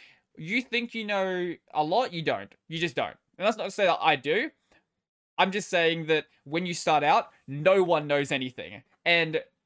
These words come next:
it just makes sense to go and take advice from someone who actually has been doing this for a while, and ha-, not just has been doing it for a while, but has been doing it successfully.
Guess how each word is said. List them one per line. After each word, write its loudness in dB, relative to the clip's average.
it 0
just -8
makes 0
sense -4
to -12
go 0
and -2
take -2
advice 0
from -10
someone -4
who -6
actually -4
has 0
been -4
doing 0
this -12
for -6
a -2
while, 0
and -10
ha-, -18
not 0
just -10
has 2
been -6
doing 0
it -8
for -4
a 0
while, 0
but -10
has 0
been -6
doing -2
it -12
successfully. -6